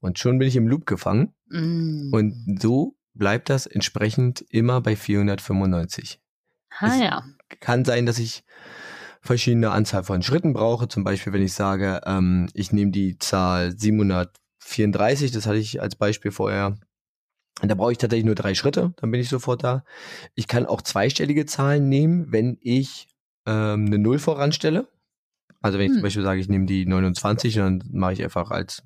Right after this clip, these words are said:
Speaker 1: Null zwei neun, dann
Speaker 2: Ja.
Speaker 1: funktioniert das auch, brauche ich vielleicht mehr Schritte. Ja? Und das
Speaker 2: Mhm.
Speaker 1: Gleiche gibt's auch bei vierstelligen Zahlen. Da ist es dann die sechstausendeinhundertvierundsiebzig,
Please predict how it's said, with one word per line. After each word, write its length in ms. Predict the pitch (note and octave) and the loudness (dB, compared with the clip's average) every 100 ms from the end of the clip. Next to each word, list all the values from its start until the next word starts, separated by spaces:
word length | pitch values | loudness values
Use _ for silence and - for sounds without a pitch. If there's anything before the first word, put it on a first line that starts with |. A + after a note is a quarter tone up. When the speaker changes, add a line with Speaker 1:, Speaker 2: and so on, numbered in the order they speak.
| _ _ - | _ _ -2
Speaker 1:
Null 420 | A2 A#2+ C3+ D#3+ _ | 2 4 2 -2 _
zwei 240 | - B2 B2+ | -4 0 2
neun, 340 | B2 C3+ F3 _ _ - - _ _ | 4 2 0 _ _ -20 -20 _ _
dann 100 | - | -2
Speaker 2:
Ja. 80 | A#2 | 2
Speaker 1:
funktioniert 340 | C#3 B2+ C#3+ B2+ | 2 4 4 4
das 100 | - | 2
auch, 300 | A2+ C#3 - _ _ _ _ | 0 0 -6 _ _ _ _
brauche 240 | - G2+ G#2 | -4 -2 -2
ich 80 | - | -4
vielleicht 240 | G2 F#2 | -4 -2
mehr 160 | F#2+ F#2 | -2 -2
Schritte. 280 | - F2 - _ _ _ _ _ _ | -4 -8 -14 _ _ _ _ _ _
Ja? 180 | G2+ A#2 - - | -2 -2 -4 -6
Und 180 | F3 A2+ | -2 0
das 100 | A#2 | 0
Speaker 2:
Mhm. 20 | |
Speaker 1:
Gleiche 280 | A2+ B2+ D#3 | 2 2 0
gibt's 280 | C#3+ D3+ - | 0 -2 0
auch 200 | B2+ C3+ | 0 -2
bei 400 | - C3+ C3+ C3 - | 0 2 2 0 -4
vierstelligen 600 | - C4 - G2+ F2+ E2+ | -2 -2 0 2 2 0
Zahlen. 400 | - D#2 F2+ - _ - | -2 -2 -4 -8 _ -4
Da 160 | G#2+ G#2 | 0 0
ist 140 | B2 | 0
es 80 | B2 | -2
dann 220 | C3+ B2+ | 0 2
die 300 | A#2+ A#2+ B2 - - - - | 2 0 -2 -6 -20 -20 -14
sechstausendeinhundertvierundsiebzig, 1600 | - G2+ A2+ - A#2+ A#2 A2 A#2+ B2 A#2+ - C#3 C3+ - F#3 - | -2 -2 -2 0 0 2 2 4 2 0 2 2 2 -2 -4 -4